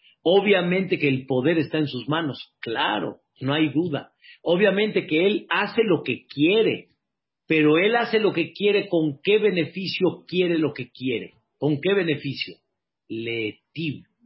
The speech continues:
beneficiar a la gente.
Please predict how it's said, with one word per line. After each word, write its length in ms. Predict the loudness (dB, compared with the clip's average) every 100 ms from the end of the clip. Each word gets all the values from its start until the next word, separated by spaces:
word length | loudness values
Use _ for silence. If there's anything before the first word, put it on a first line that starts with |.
| _ _ _ _ _ -20 -20 _
beneficiar 1400 | -4 -2 -4 -8 -12 -18 -16 -16 -4 -2 -2 -4 -10 _ _ _ _ -10
a 100 | -8
la 140 | -8
gente. 560 | -10 -10 -10 -12 -20